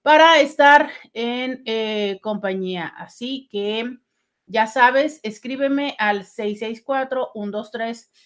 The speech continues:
sesenta y nueve sesenta y nueve. Buenos días. Hoy es martes de solteros. Hoy es martes donde platicamos las cosas, las vicisitudes de nuestra vida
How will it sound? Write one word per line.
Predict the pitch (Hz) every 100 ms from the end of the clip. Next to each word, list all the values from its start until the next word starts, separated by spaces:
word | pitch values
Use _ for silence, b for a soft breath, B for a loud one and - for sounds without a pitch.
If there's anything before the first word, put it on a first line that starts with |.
| _ _
sesenta | 233 233 302 320 311
y | 294
nueve | 277 247 233 247 262 _ _
sesenta | _ - 156 - - 220 185 151 _ 170 208 226 _ _ _ -
y | 254 254 262 285
nueve. | - 190 180 151 - - _ _ _ _ _
Buenos | 185 175 165 -
días. | _ _ _ _ _ _ _ _ b b b b
Hoy | 294 311
es | 285
martes | 294 294 277
de | 247
solteros. | 214 156 - - - - - - - - _ _ _ _ _ -
Hoy | 233 233 240
es | 240 240
martes | 240 247 262 262 269 269 247
donde | 214 196
platicamos | 185 185 185 185 202 208 220 226
las | 208 202 190 -
cosas, | - 269 269 - 277 269
las | 233 226 - b b b
vicisitudes | 202 262 - 294 277 285 - 359 370 415 440 466 - -
de | 233
nuestra | 240 247 247 247 226
vida | 262 285 311 330 370